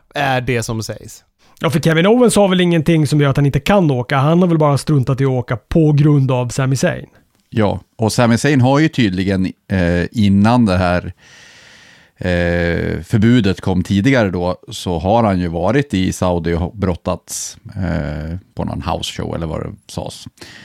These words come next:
Speaker 3: Eh, så att, eh, blir det inte första gången heller som, som Sami åker, men som sagt,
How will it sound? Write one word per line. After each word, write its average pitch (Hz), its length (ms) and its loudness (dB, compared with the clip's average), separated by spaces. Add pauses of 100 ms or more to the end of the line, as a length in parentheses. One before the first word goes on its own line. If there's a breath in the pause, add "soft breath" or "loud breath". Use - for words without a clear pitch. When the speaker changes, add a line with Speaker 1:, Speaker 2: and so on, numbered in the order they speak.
(220 loud breath)
Speaker 3:
Eh, 90 680 -4 (480)
så 101 80 -10
att, - 160 -12
eh, 90 240 -2
blir 90 280 -2
det 92 100 0
inte 90 220 -4
första 127 240 0
gången 117 260 2
heller 87 180 -2
som, 82 320 -8 (140)
som 90 220 -8
Sami 90 300 -4
åker, 113 380 -2
men 85 340 -6 (420 soft breath)
som 90 160 -6
sagt, - 280 -4